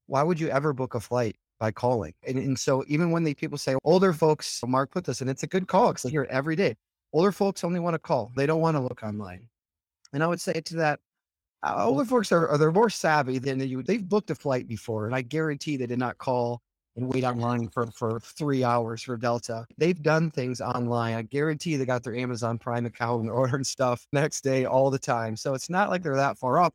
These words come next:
but in this industry, in this space, they're like, "How are they gonna know that I have a slide out? How are they gonna know that I, you know, have a thirty-two footer? How are they gonna know that I need fifty amp?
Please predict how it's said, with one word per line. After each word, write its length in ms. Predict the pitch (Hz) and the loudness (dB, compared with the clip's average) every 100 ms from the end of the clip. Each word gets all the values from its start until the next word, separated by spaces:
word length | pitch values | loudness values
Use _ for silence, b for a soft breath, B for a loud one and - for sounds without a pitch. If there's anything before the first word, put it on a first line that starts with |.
| - | 0
but 160 | 135 | 0
in 120 | 123 139 | 0 0
this 220 | 254 - | 0 -2
industry, 360 | 139 135 135 | -4 -4 -6
in 60 | 123 | -4
this 120 | 196 | -4
space, 420 | - 127 120 139 - _ _ _ _ 135 | -6 -6 -6 -6 -12 _ _ _ _ -2
they're 100 | 139 | 2
like, 200 | 135 - | 2 0
"How 140 | 160 185 | 0 0
are 60 | |
they 120 | 185 | 2
gonna 160 | 175 160 | 0 0
know 200 | 147 147 | 2 2
that 100 | 139 | 2
I 40 | 135 | -2
have 140 | 131 | -4
a 20 | |
slide 360 | 123 131 117 113 | -10 -6 -6 -6
out? 120 | 113 | -4
How 100 | 139 | -2
are 80 | 175 | 0
they 120 | 175 | 0
gonna 160 | 151 143 | -2 -2
know 160 | 139 | 0
that 120 | 135 127 | 0 0
I, 120 | 123 | -2
you 440 | - - 151 131 | -4 -12 -10 -4
know, 100 | 135 | -2
have 180 | 131 127 | 0 -2
a 40 | |
thirty-two 460 | 131 143 131 123 139 | -6 -6 -6 -6 -8
footer? 300 | - 123 120 | -6 -4 -2
How 100 | 147 | 0
are 80 | 165 | 0
they 100 | 180 | 0
gonna 200 | 170 147 | 0 0
know 200 | 143 143 | 0 2
that 120 | 131 | 2
I 80 | 127 | 0
need 220 | 135 123 | -2 -4
fifty 480 | - 170 - 117 117 | -8 -10 -8 -8 -6
amp? 140 | 120 | -8